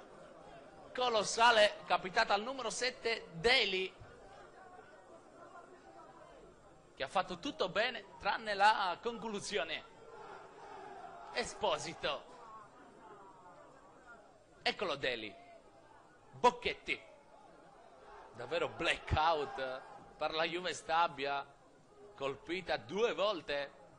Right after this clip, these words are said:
dalla squadra di casa. Sbaglia Marruocco, Nicastro,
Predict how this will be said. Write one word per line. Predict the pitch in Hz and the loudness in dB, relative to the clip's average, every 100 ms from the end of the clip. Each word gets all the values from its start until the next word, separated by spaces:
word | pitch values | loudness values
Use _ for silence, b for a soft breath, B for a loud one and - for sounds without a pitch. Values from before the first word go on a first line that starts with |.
| - | -8
dalla | 151 151 | -2 -2
squadra | - 202 190 175 165 156 - - - | 2 2 4 6 6 6 2 -8 -12
di | - 175 | -8 -2
casa. | 165 120 - 107 - | 4 4 2 -2 -4
Sbaglia | - - 165 208 196 | -12 4 6 6 6
Marruocco, | 170 165 143 123 - 120 95 - - - - | 6 6 4 2 0 -4 -4 -12 -20 -20 -10
Nicastro, | 214 180 - - 170 135 104 - | -8 0 0 0 -4 -4 -4 -8